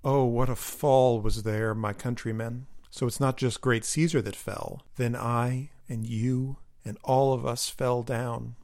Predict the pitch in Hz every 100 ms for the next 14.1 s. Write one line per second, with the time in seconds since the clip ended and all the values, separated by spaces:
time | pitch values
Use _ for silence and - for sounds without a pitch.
0 | - - 110 104 123 131 123 127 131 127
1 | - - 139 123 117 98 - - 135 127
2 | 113 - 120 - 131 131 147 - - -
3 | - - - 127 143 160 - 139 151 123
4 | - 123 117 107 - 120 120 - - -
5 | - - 131 - 110 120 135 131 131 -
6 | 117 113 117 117 107 - - 107 117 -
7 | - - - - - 113 - 120 110 -
8 | 110 107 107 107 113 - - - - -
9 | 127 127 120 - 151 131 123 123 - 156
10 | 156 - 98 - 92 - - - - -
11 | - - - 131 147 147 185 120 117 120
12 | 143 135 120 117 - - 135 165 123 98
13 | 104 - - 113 95 98 107 - - -